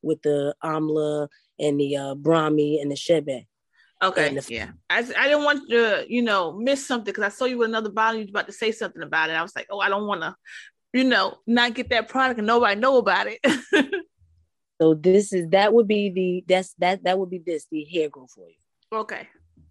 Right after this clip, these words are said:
Speaker 2: All right. You go ahead to the next one.
Speaker 1: Now, my next one is a,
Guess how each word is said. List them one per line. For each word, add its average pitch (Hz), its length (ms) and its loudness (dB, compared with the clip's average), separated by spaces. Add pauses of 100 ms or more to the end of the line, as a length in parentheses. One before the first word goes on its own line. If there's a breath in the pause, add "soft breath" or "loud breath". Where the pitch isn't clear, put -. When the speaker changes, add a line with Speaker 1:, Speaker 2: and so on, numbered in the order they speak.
Speaker 2:
All 185 120 -2
right. - 220 -6 (160)
You 226 80 -6
go 233 80 0
ahead 226 180 2
to 220 80 -8
the 196 60 -4
next 175 240 -4
one. 190 180 -6 (720)
Speaker 1:
Now, 185 680 4 (140)
my 180 280 0
next 185 340 0
one 262 260 0 (180)
is 190 720 -4 (300)
a, 180 560 6